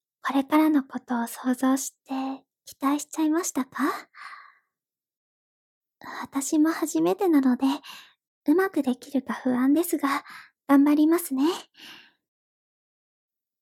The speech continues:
あ、もう入れてもいいのかですか？はい、大丈夫ですが。あ？あ、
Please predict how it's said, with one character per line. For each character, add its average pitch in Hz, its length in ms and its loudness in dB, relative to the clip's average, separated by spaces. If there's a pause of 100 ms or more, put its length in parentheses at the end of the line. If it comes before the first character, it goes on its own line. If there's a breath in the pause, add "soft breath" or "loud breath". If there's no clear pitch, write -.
(400)
あ、 294 280 -4 (1000 soft breath)
も 392 240 2
う 349 60 2
入 262 100 6
れ 311 160 -2
て 349 180 -2
も 254 180 -2
い 254 160 -6
い 381 200 0
の 330 200 4
か 240 520 -6 (180)
で 233 100 -4
す - 120 -12
か？ - 200 -10
は 359 200 2 (920 soft breath)
い、 285 40 -6 (1000 soft breath)
大 302 240 -4
丈 349 260 -2
夫 339 180 -4
で 294 140 -4
す - 180 -10
が。 262 300 -4
あ？ - 80 -20 (3000 loud breath)
あ、 392 160 2